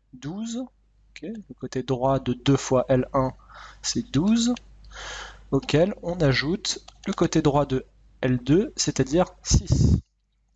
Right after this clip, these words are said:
plus six. Six T moins six T s'annule, c'était là le but de notre opération, de, d'éliminer l'inconnu T, et on se retrouve avec une incos-,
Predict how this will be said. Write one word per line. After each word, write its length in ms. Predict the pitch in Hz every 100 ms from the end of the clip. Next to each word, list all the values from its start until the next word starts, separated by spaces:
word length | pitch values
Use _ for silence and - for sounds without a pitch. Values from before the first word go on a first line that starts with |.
| _
plus 580 | - 143 165 - - - _ _ _ _ _ _ _
six. 520 | - - - - - - _ _ _ _ _ _ _ _ - - _ _ _ _ _ _ _ - - _ _ - - _
Six 320 | - - - -
T 240 | 190 180 -
moins 240 | 143 156
six 240 | 165 - -
T 260 | 156 151 - _ _
s'annule, 520 | - 139 135 214 240 143 _ -
c'était 320 | - - 135
là 220 | 139 135
le 120 | - 131
but 500 | 151 151 - - _ _ 131
de 140 | 135
notre 220 | 131 -
opération, 540 | 135 131 135 - 214 - _ - - -
de, 400 | 127 123 123 127
d'éliminer 640 | 143 143 135 131 131 127 - -
l'inconnu 420 | 131 - 127 123
T, 320 | - 214 -
et 60 | 156
on 80 | 139
se 80 |
retrouve 240 | 135 - 156
avec 200 | 135 -
une 120 | 147
incos-, 420 | 147 147 143 -